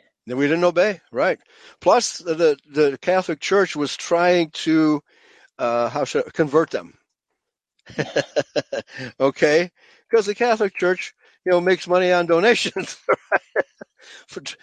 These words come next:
fat chance getting a, a, a decent donation from a Jew, right? Paying through the nose as they do, all right? Please continue.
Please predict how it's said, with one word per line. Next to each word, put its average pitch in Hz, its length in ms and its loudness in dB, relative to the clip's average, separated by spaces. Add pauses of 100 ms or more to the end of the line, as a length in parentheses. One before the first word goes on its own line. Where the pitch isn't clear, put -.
fat 214 280 2
chance 196 320 0
getting 175 280 2
a, 156 40 4
a, 139 420 0
a 117 40 -2
decent 143 380 -2
donation 143 480 0
from 120 220 -6
a 104 80 -4
Jew, 123 580 -2 (800)
right? 127 280 2 (380)
Paying 143 260 0
through 135 200 -4
the 110 80 -4
nose 123 400 0
as 104 180 -4
they 101 160 -6
do, 127 460 -2 (340)
all 117 100 -4
right? 131 240 2 (1300)
Please 135 240 -2
continue. 151 580 0